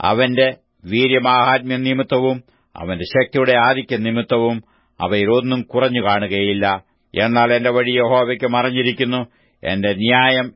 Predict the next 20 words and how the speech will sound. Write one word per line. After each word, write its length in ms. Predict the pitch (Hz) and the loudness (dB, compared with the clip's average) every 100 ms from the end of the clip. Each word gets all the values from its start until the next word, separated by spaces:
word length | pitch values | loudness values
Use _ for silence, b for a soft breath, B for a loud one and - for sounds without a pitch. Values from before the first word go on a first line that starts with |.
| - | -6
എന്റെ 220 | 110 107 | -4 -4
ദൈവം 400 | 95 120 127 127 120 | -2 0 0 -2 -2
കാണാതെ 380 | 123 123 123 120 123 | 0 2 0 0 -2
കടന്നുപോയിരിക്കുന്നു 800 | 123 123 98 110 110 104 110 107 | -2 -4 -2 0 0 -2 -4 -2
എന്ന് 420 | 107 107 107 107 b b - | -2 -2 -2 -4 b b -2
യാക്കോബേ 500 | 98 120 123 113 123 | 0 2 0 0 0
നീ 180 | 120 120 127 | 0 -2 0
പറയുകയും 540 | 123 123 120 120 120 - _ - | 0 2 0 0 -4 -14 _ -6
ഇസ്രയേലേ 680 | 120 - 123 120 117 120 | -4 0 2 2 2 0
നീ 160 | 117 120 | -2 -4
സംസാരിക്കുകയും 840 | 120 117 113 117 120 117 117 110 | -2 -4 -2 0 0 -2 -2 -2
ചെയ്യുന്നതെന്ത്? 880 | - 120 120 98 87 98 98 95 90 _ _ - | -2 -2 -2 -4 -4 -2 -2 -2 -4 _ _ -12
നിനക്കറിഞ്ഞുകൂടെയോ? 1160 | 98 110 117 120 120 120 113 120 123 123 117 117 | -4 -2 0 0 0 -2 0 2 2 2 0 -4
നീ 180 | 85 107 | -8 -8
കേട്ടിട്ടില്ലയോ? 920 | - 127 127 117 101 95 98 98 92 - _ _ _ | -2 -2 -2 -4 -6 -4 -2 -2 -4 -8 _ _ _
യഹോവ 440 | 87 92 120 117 120 | -6 0 2 4 2
നിത്യദൈവം 760 | 120 - 120 117 127 120 123 120 _ - | -2 -6 -2 0 0 0 -2 -4 _ -6
ഭൂമിയുടെ 400 | 120 127 127 131 | -4 0 0 2
അറുതികളെ 540 | 127 127 131 131 131 | 2 0 -2 2 0
സൃഷ്ടിച്ചവൻ 640 | 123 139 - 131 107 101 | 0 -8 -8 -4 -4 -4